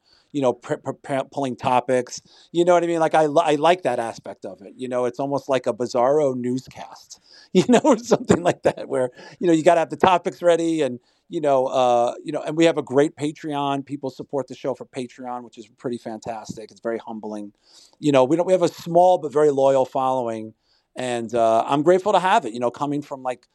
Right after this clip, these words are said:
playing small punk shows and hardcore shows and small rock shows and, you know, driving to towns where nobody's there and all this other stuff, to just have, like, this little feedback from people from, like, outside of the country and from the West Coast and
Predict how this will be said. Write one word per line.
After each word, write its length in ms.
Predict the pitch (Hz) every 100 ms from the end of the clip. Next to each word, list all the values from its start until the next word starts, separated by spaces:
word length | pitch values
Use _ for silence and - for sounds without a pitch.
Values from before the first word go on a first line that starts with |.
| _ _
playing 280 | - 151 147
small 320 | 139 151 139
punk 260 | 139 147 147
shows 300 | - 143 131
and 80 | 123
hardcore 380 | 131 135 143 131
shows 280 | 139 131
and 80 | 123
small 240 | - 135 123
rock 240 | 127 127
shows 440 | - 131 131 131
and, 160 | 120 107 _ - _ _
you 80 | 175
know, 80 | 156
driving 340 | 156 156 160
to 60 | 143
towns 500 | - 156 143 151 131
where 120 | 143
nobody's 380 | 135 139 143 117
there 540 | 135 135 135 135 135 131
and 100 | 131
all 100 | 131
this 140 | -
other 140 | 131
stuff, 400 | 123 - 127 123 _ _ _ _
to 80 | 147
just 260 | 120 185 -
have, 340 | 165 156 135
like, 220 | 139 131 -
this 260 | 131 -
little 220 | 139 139
feedback 600 | 127 147 143 117 131 123 -
from 140 | 120
people 400 | - 135 120 117
from, 240 | - 117
like, 260 | 113 113 - -
outside 360 | 120 - 123 117
of 40 |
the 80 | 104
country 540 | - 180 - 160 139
and 140 | 117 98
from 160 | 107
the 80 | 98
West 220 | 101 -
Coast 440 | - 180 143 139 -
and 180 | 113